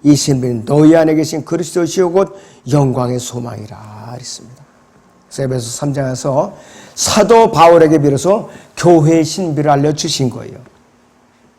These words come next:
그리고 주님을 영접한 그리스도의 몸이 하나님의 성전이라는 것을 사도 바울을 통해서 알려주신 거예요.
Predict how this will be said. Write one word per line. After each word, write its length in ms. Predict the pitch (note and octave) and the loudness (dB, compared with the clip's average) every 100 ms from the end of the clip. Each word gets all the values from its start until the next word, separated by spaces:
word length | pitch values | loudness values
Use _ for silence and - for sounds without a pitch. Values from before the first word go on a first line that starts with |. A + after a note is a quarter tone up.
| _ _ _ _ _ _ _ _ _ _ | _ _ _ _ _ _ _ _ _ _
그리고 640 | - D3 B2+ D#3 F3+ - - _ _ _ _ _ _ - - _ _ _ _ - _ _ _ | -2 0 2 2 0 -4 -20 _ _ _ _ _ _ -20 -20 _ _ _ _ -20 _ _ _
주님을 320 | - E3 E3 D#3 | 0 2 4 4
영접한 440 | C#3+ C3+ D#3 C#3+ | 2 0 -4 -2
그리스도의 500 | F#3+ G#3+ G3+ A3 G#3+ | 2 2 4 2 4
몸이 580 | F#3 F#3+ B3+ E3 F#2+ _ _ _ _ _ | 4 4 2 -2 -6 _ _ _ _ _
하나님의 600 | - G#3 G3+ G#3 G#3 G#3+ | -8 -2 2 2 2 0
성전이라는 720 | G#3 F#3 G3+ F#3+ F3+ E3+ D#3 C3+ | 0 2 2 2 -2 -2 -4 -6
것을 480 | A#2+ E3 C#3 E3+ - - - | -6 -4 -2 -4 -10 -20 -14
사도 540 | - - G#3+ G3+ A3 | -10 -4 -2 0 2
바울을 400 | G#3+ G#3 G#3 G#3 | 4 4 4 0
통해서 320 | G3 F3+ D3+ | -4 -8 -2
알려주신 640 | E3+ D3+ D#3+ - D#3+ F#3+ D#3 | -2 0 -2 -4 -6 -6 -6
거예요. 280 | B2+ A2 | -8 -14